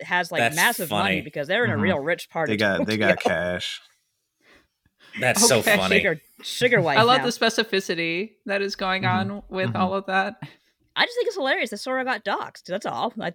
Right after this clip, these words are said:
Speaker 1: I think it's the most, one of those really
Speaker 3: Sora
Speaker 1: absurd
Speaker 3: got
Speaker 1: things that
Speaker 3: feet is the revelation of that trailer. We finally have confirmation that Sora has normal-sized human feet and not giant
Speaker 2: Right?
Speaker 3: clown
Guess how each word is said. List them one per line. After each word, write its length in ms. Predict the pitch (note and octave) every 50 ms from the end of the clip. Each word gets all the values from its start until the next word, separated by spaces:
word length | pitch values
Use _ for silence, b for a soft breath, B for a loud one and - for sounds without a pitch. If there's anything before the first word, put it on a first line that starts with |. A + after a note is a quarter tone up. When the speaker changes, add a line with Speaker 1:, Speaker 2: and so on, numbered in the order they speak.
| -
Speaker 1:
I 100 | - F3
think 200 | F3 A3 G#3 F#3+
it's 120 | G#3+ - -
the 60 | G3+
most, 280 | G3 G3 F#3+ - - _
one 200 | - - F3+ F#3+
of 60 | G#3+
those 140 | G#3 F3+ E3 F#3+
really 120 | F#3+ G#3
Speaker 3:
Sora 100 | G#3 A3+
Speaker 1:
absurd 140 | E3 D3 F3 G3+
Speaker 3:
got 140 | A3+ A3+ -
Speaker 1:
things 420 | G3+ G#3+ A3 F#3 D3+ D3+ D3+ D3 -
that 80 | -
Speaker 3:
feet 380 | - D#3+ F3+ G3 C#3+ A#2+ G#2 -
is 220 | B2+ B2+ B2+ A#2+
the 100 | B2 C3 A#2
revelation 640 | A#2+ B2+ B2 B2 B2 A#2+ B2 B2+ B2 - - A2+
of 80 | G#2+ G#2
that 220 | A2 A#2+ B2+ C#3
trailer. 420 | C#3 - - A#2 A2+ A2+ A2 A2+ A2
We 140 | A2+ B2 B2
finally 360 | B2 C#3 C#3 D3 D3+ D3+ D3
have 200 | C#3 C3 C3 -
confirmation 1000 | - D3+ C#3 C#3 C#3+ - C#3+ B2+ B2 B2 C3 C#3+ C#3+ - - A2+ A2 A2 A2 A2
that 200 | A2 A2 A2+ G2
Sora 500 | - - - - C3+ C3+ C3 B2 A#2+ A#2
has 220 | A2 A#2 A#2 G#2+ A2+
normal-sized 880 | A#2 A#2 A#2 B2+ C3 C3+ C3+ B2+ A#2+ - B2+ A#2 A#2 A#2 A2+ A#2 B2
human 360 | - B2+ A#2+ A#2 A2+ A2 G#2+
feet 360 | A2 - - B2 A2+ G#2 F#2+ A2
and 140 | C3 A#2
not 240 | A#2 A2 A2+ G#2 A2+
giant 300 | A#2+ A2+ A2+ A#2 A#2+ A#2+
Speaker 2:
Right? 120 | D3 D3 D#3+
Speaker 3:
clown 300 | B2 A#2+ A2+ B2 B2+